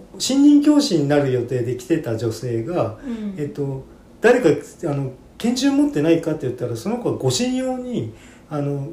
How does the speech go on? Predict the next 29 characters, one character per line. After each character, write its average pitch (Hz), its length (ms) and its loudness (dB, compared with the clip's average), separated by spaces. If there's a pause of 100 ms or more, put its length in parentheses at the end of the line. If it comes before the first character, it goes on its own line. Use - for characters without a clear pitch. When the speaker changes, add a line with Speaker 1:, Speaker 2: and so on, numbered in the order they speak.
(160)
Speaker 1:
パ 240 160 4
ー - 40 2
ト 170 100 0
ナ 127 140 2
ー 110 60 -6
か 113 80 -4
ら 110 80 0
渡 117 320 -2
さ 123 220 -6
れ 131 100 -6
て 135 160 -10
た、 104 340 -10 (320)
あ 131 100 -6
の、 113 40 -4
リ 131 140 0
ボ 277 140 4
ル 277 60 2
バ 110 200 -2
ー 101 40 -12
が 107 60 -12
あ - 40 -12
る 107 40 -12
ん 107 40 -12
で 110 80 -12
す - 100 -16
よ 135 120 -12
ね。 185 220 -12
Speaker 2:
は 226 160 -8
い。 190 160 -12